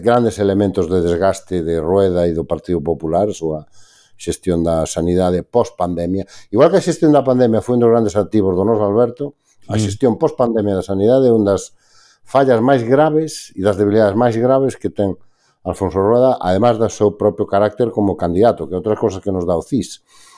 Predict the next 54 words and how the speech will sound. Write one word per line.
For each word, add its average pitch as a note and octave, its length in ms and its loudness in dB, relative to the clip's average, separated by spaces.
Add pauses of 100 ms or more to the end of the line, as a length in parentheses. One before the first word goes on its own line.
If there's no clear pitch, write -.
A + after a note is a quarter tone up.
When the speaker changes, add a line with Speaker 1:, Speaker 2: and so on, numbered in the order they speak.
(120)
Speaker 2:
Mm. A2+ 80 -6
Speaker 1:
Pero G2 160 0
neste A2 160 2
momento C3 240 4
hai B2+ 80 4
un A2+ 80 -4
partido A2+ 240 0
que G2 160 0
ten B2+ 80 4
un B2 80 2
candidato B2 560 2
que - 80 -2
é A2 40 2
moi D3 200 6
superior B2+ 520 2
aos F#2+ 200 -2
outros, - 320 -16 (240)
que - 120 -6
é F2+ 40 2
o F2+ 80 2
B F2 120 0
N D#2 120 -6
G, C#2 40 -12 (360)
e D2 80 -20
que - 40 -20
é F2+ 80 0
Ana F2 120 0
Pontón. D2+ 400 -14 (400)
E - 80 -16
que G2+ 80 -2
é G#2 40 6
o G#2+ 80 4
gran C3 280 4
activo D3 400 0
que G#2 120 -2
ten G#2+ 120 0
neste G2+ 200 -2
momento A2+ 520 0 (480)
o F#2+ 80 0
B G2 80 2
N F#2+ 120 0
G, E2 80 -2 (120)
¿no? F2 160 -6
E B2 80 2
o A2 80 0
segundo A2+ 640 2 (320)
elemento B2 560 4
apuntado B2+ 360 2
agora F#2 200 2
moi F2+ 160 0
ben E2+ 160 -2
Marta, G#2+ 360 -2
¿no? G#2+ 120 -14 (640)
Eh, G#2 280 2